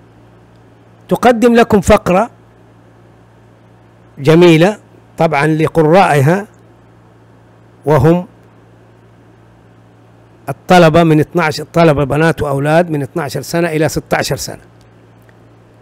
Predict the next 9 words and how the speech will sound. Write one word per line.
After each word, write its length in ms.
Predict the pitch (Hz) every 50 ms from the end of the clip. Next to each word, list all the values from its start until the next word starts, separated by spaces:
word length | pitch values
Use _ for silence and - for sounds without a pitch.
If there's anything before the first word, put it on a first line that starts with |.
| _ - -
هم 260 | 247 302 311 294 277 - _ _ _ _ _ _ -
وأولياء 440 | 170 185 202 202 202 214 202 180 160
أمورهم، 340 | 165 156 131 107 - - - - _ _ _ _ _ _ _ _ _ _ _ _ _ _ _ _ _ _ _ _ _ _ _ _ _ _ _ _ _ _ _ _ _ - -
أولياء 400 | 143 147 151 165 170 170 156 151
أمورهم. 380 | 156 156 143 117 101 87 82 - _ _ _ _ _ _ _ _
تقدم 420 | - - - 262 269 233 262 254
لكم 240 | 254 254 - 233 233
فقرة 400 | - - 233 233 - 202 196 180
جميلة 560 | 160 156 190 208 233 240 226 220 226 247 240